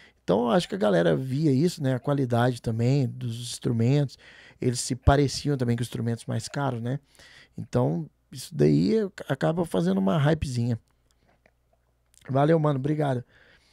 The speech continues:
O Wave Q comentou aqui, ó. Fleó já foi boa. Hoje tá uma porcaria. Até agosto do ano passado fazia cap bom. Depois eles mudaram a construção mais barata, mal acabada.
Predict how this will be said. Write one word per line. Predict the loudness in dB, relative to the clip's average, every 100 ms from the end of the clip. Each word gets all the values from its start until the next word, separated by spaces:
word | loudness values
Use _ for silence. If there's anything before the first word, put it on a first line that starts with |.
| _ _
O | 0
Wave | 0 0 -2
Q | -4
comentou | 0 0 0 -2
aqui, | 0
ó. | -2
Fleó | 0 2 4 2
já | 2 0
foi | -2
boa. | 0 2 2
Hoje | 0 0 -2
tá | -2
uma | -4
porcaria. | -6 -4 -2 -2 -4 -8 _ _ _ _ -8
Até | -2 0
agosto | 4 2 2
do | 0
ano | 0
passado | -2 -2 0 0 0
fazia | -2 -2 -2
cap | -4 -4
bom. | -4 -4 -6 _ -20 -20 -20 -6
Depois | -2 0 0
eles | 0 0
mudaram | 0 2 2
a |
construção | 0 -4 -4 -2 0
mais | 0
barata, | 0 0 2 0 0
mal | -4
acabada. | -4 -4 0 0 -2